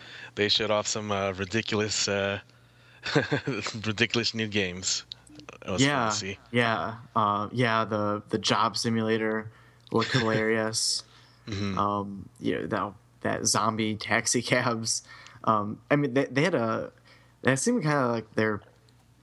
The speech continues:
Speaker 2: when they hit on V R in the keynote, it was definitely like a, these are all of the crazy, wacky games that are coming to PlayStation V R,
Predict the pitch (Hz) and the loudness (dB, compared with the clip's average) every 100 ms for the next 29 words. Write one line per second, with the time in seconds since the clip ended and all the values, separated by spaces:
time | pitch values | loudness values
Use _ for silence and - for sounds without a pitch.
0 | - - - - - 117 117 143 139 113 | -20 -20 -20 -14 0 2 4 2 0 0
1 | 120 117 120 113 104 104 - 127 127 104 | 0 2 2 0 0 -2 -2 0 2 2
2 | 107 110 107 113 113 127 113 110 104 107 | 0 -2 2 0 2 0 2 0 0 0
3 | 104 101 101 - - - - _ 117 135 | 0 0 -4 -10 -20 -20 -20 _ 2 4
4 | 151 151 147 127 - - 127 135 143 143 | 2 2 0 -2 0 2 2 2 2 2
5 | 123 113 117 131 117 110 104 101 101 104 | 2 0 2 0 2 2 2 -2 0 0
6 | 107 - 110 110 107 107 107 104 110 104 | 0 -2 -2 0 0 0 0 0 0 -2
7 | 104 107 104 104 101 | -2 0 0 0 -4